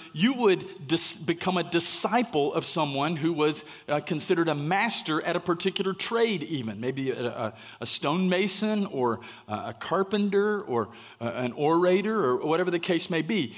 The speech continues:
The word, uh, disciple in Scripture is the word mathetes, and it, it fundamentally means learner.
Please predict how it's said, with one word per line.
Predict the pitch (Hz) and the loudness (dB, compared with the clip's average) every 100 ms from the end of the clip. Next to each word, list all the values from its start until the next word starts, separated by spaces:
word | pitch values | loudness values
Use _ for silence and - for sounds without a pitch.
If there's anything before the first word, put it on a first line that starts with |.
| - - | -18 -6
The | 160 | -2
word, | 208 302 190 - - | 0 2 0 -6 -4
uh, | 147 123 | -2 -2
disciple | 123 147 - 185 226 226 151 | 0 -2 0 0 0 2 0
in | 131 | 0
Scripture | 214 - 151 | 0 0 -2
is | |
the | 147 | 0
word | 147 131 | 0 0
mathetes, | 139 175 180 143 113 143 113 | 0 0 2 -2 -2 -2 -2
and | 165 160 | 0 -2
it, | 165 | 0
it | 170 170 | -2 2
fundamentally | 247 226 196 220 170 | 2 4 2 2 2
means | 160 151 | 2 0
learner. | 147 160 240 240 107 | -2 0 2 2 -2